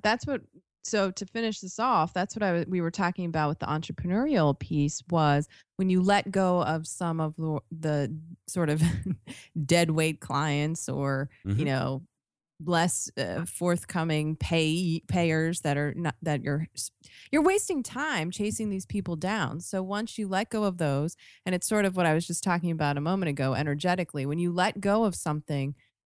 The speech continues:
Speaker 1: there's the possibility that something greater will happen. So I agree with that in the entrepreneurial space and also in the employee space. So yeah, take that cut, make that change. If it's worth it to you, as Keith, you know, just asked us those very reflective questions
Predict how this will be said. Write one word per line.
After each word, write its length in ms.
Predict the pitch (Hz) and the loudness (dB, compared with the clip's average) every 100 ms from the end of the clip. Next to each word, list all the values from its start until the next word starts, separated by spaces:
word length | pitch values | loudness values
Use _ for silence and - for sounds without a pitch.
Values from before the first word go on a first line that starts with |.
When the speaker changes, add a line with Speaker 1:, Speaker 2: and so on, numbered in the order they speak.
| _ | _
Speaker 1:
there's 300 | 185 185 185 | 0 2 0
the 80 | 185 | -2
possibility 720 | - 240 233 208 190 180 170 | 0 0 0 0 0 2 0
that 160 | 143 - | -2 -2
something 340 | 156 151 147 | -6 -4 -4
greater 260 | 139 143 139 | -2 -2 -2
will 140 | 135 | -4
happen. 460 | 143 - 160 151 165 | -2 -2 -4 -6 -4
So 420 | - 170 147 147 | 0 2 4 2
I 120 | - | 2
agree 300 | 175 175 196 | 0 0 0
with 160 | 185 180 | 0 0
that 280 | 170 139 - | 2 2 0
in 160 | 160 | -4
the 60 | 156 | -4
entrepreneurial 840 | 143 156 160 - 160 160 165 170 | -4 -4 -6 -6 -4 -2 0 -2
space 480 | - - 175 170 - | -2 0 2 2 0
and 100 | 139 | -2
also 400 | 143 147 - 151 | 0 0 0 0
in 120 | 143 | 0
the 100 | 139 | 0
employee 460 | 135 - 151 139 147 | 0 2 2 2 0
space. 400 | - - 67 - | -2 -6 -4 -4
So 360 | - 156 143 - - - _ _ _ - | 2 4 4 0 -10 -20 _ _ _ 0
yeah, 340 | 208 160 110 - | 2 2 0 -2
take 300 | 208 202 - | -2 -2 0
that 280 | 175 151 - 170 - _ - | 0 0 -4 -14 -14 _ -8
cut, 300 | - 220 - | 0 0 2
make 200 | 180 190 | 0 0
that 200 | 175 - | -2 -2
change. 400 | - 220 269 202 | 0 0 2 2
If 220 | - 370 415 | 2 2 2
it's 160 | - | 0
worth 240 | 233 208 196 | 2 2 0
it 80 | - | -2
to 120 | 175 | 0
you, 100 | 170 | 0
as 160 | 175 | 0
Keith, 340 | - - 208 - _ | -4 -4 -6 -6 _
you 120 | - 196 | -8 -4
know, 180 | 151 | -4
just 280 | 160 165 - | -4 -6 -4
asked 320 | 147 151 - | -2 -2 -4
us 180 | 160 - | -6 -6
those 260 | 156 147 160 | -4 -4 -6
very 380 | 151 165 170 151 | -4 -2 0 0
reflective 600 | 147 - 160 - 151 - | -4 -4 -4 -4 -8 -8
questions 680 | - 208 - 90 143 170 | -6 -6 -6 -8 -8 -8